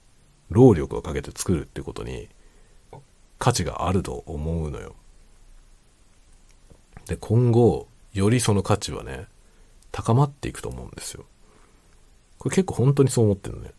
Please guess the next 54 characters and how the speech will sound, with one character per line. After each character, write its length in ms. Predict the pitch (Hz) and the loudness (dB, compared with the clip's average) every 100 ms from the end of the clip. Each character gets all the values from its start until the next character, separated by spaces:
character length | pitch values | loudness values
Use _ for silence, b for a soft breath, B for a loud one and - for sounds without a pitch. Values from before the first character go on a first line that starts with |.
| _ _ | _ _
本 240 | - 139 139 | -4 -2 -2
気 120 | 135 | -2
で 100 | 131 | -2
そ 180 | - 123 | 0 0
う 60 | |
思 200 | 120 123 | 2 2
っ 20 | |
て 240 | 135 - - | -2 -6 -10
い 60 | |
て、 420 | - - 73 60 - - b b b b - - _ _ _ _ - - _ _ _ _ | -10 -6 -6 -6 -10 -20 b b b b -20 -20 _ _ _ _ -20 -20 _ _ _ _
だ 120 | - 175 | 0 0
か 100 | - | 0
ら、 380 | 170 135 - - _ - _ - | -2 -4 -8 -16 _ -20 _ -8
何 360 | 95 120 165 | 0 4 6
の 100 | 104 | 4
意 80 | 85 | 2
味 100 | 82 | -2
が 120 | 73 | -4
あ 40 | 71 | -6
る 80 | |
の 100 | 76 | -8
か 100 | 71 | -8
分 100 | - | -10
か 160 | - 117 | -4 0
ん 160 | 139 131 | 2 2
な 100 | 104 | 2
い 100 | 90 | 4
よ 140 | 92 | 2
う 40 | |
な 80 | 85 | 0
も 140 | 80 82 | -2 -2
の 140 | 87 | -4
を 60 | 73 | -4
こ 160 | - | -8
そ 180 | 113 151 | 0 0
作 200 | - - | 0 -6
り 80 | 139 | -8
た 100 | - | -8
い 60 | 117 | -8
わ 80 | |
け。 160 | - - _ _ _ - _ _ _ _ _ - | -12 -20 _ _ _ -20 _ _ _ _ _ -16
そ 260 | - - | -8 -6
れ 80 | 87 | -4
が 80 | 71 | -6
何 240 | 78 120 | -2 0
に 80 | 147 | 2
な 140 | 69 | 0
る 60 | 67 | -6
の 100 | - | -12
っ 40 | - _ | -16 _
て 80 | - | -14
い 60 | |
う 80 | - | -14
ね。 120 | 101 | -16